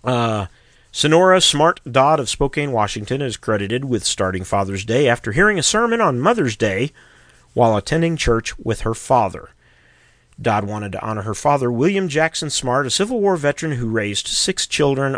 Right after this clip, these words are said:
on his own after his wife died during childbirth. Consumer spending on Father's Day is expected to rise to an all-time record this year. Uh, close to seventeen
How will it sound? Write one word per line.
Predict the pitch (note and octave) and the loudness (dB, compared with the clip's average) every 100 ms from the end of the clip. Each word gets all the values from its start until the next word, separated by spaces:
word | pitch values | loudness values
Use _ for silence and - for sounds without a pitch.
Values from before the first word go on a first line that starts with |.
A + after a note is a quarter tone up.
| - | 0
on | D3 D#3 | 0 2
his | D#3+ B2 | 0 2
own | A2+ A#2 | 2 0
after | A2+ A2 A2+ | -2 -2 -4
his | G2+ | -2
wife | G2+ G2+ G#2 - | -2 -2 -2 -2
died | G2+ G2+ F#2 | -2 -2 -4
during | F#2 F#2+ G2+ | -6 -6 -4
childbirth. | - F2 E2 C#2 D#2+ A1 - - _ _ _ _ _ _ _ - - - _ _ _ _ _ | -2 0 -2 -4 -8 -8 -14 -18 _ _ _ _ _ _ _ -20 -20 -20 _ _ _ _ _
Consumer | - A#2+ G3 G#3 | -8 -2 0 2
spending | F#3 - G#3+ G3+ | 0 0 0 0
on | C3 | 0
Father's | D3 D3+ D#3 | 0 0 -2
Day | D3+ D#3+ | 0 0
is | A#2 | 0
expected | G2 - B2 A#2 G#2+ | -6 -2 -2 -2 -6
to | G2 | -6
rise | F#2+ A#2+ A2+ G2+ G#2+ | 0 2 2 0 -4
to | - G#2+ | -4 -2
an | |
all-time | C3 E3+ D3 D3 B2+ | 0 0 0 0 0
record | A#2+ - F#2+ | 0 -2 -6
this | F#2 - | -4 -4
year. | G2+ G2 A#2+ - _ _ _ _ _ _ _ - | -4 -4 -6 -8 _ _ _ _ _ _ _ -6
Uh, | G2+ F#2+ | -2 -2
close | F#2 - D3 C#3+ | -4 2 2 2
to | - | -2
seventeen | - - D#3 D#3 D#3+ D#3+ - D3 C#3+ C3+ | -4 0 2 2 -2 -2 -4 -2 -2 -4